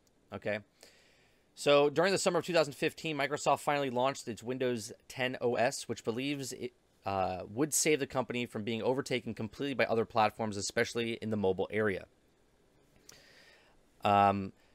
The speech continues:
however, the Redmond giant took one step further to announce that Windows ten will be arrived, and not only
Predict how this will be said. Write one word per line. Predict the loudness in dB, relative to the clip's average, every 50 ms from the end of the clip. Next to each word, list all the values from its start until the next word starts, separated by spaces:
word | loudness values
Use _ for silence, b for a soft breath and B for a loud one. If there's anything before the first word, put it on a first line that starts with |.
| b b b
however, | 6 8 8 8 6 6 4 2 2
the | -2 2
Redmond | 4 4 4 4 -2 -4
giant | 0 2 4 4 4 4 2 0
took | -4 -4 -4 -2
one | 0 0 0 0
step | 2 0 -2 -2
further | -2 -4 0 0 2 2 2
to | 2 2 2
announce | 2 2 2 0 2 0
that | 0 0
Windows | 0 0 0 0 -2
ten | -2 -4 -2 -2 -2
will | -2
be | -2 0 0
arrived, | 2 2 4 2 4 4 2 0 -2 -4
and | -2 0
not | -2 -2 0 0
only | 0 0 0 0 -2 -4 -6 -6